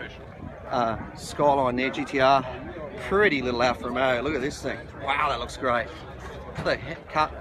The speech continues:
headlight covers, so gorgeous, really looking,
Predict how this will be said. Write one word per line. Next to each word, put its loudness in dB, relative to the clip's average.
headlight -2
covers, -2
so 4
gorgeous, -4
really 0
looking, -6